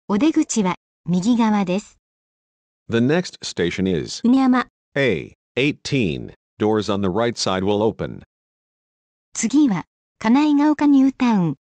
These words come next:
Speaker 1: 金井が丘ニュータウン、お出口は、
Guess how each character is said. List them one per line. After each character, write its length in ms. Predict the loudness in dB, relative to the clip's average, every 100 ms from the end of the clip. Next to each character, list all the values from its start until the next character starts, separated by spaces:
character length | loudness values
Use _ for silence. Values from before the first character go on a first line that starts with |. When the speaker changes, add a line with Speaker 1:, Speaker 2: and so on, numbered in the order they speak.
| _
Speaker 1:
金 320 | 0 2 4
井 40 | 2
が 140 | 2
丘 140 | 2 4
ニ 180 | 4 4
ュ 20 |
ー 60 | 2
タ 220 | 0 2
ウ 40 |
ン、 120 | 0 -2 _ _ -4
お 100 | 0
出 140 | 0
口 320 | 0 0 0
は、 100 | -2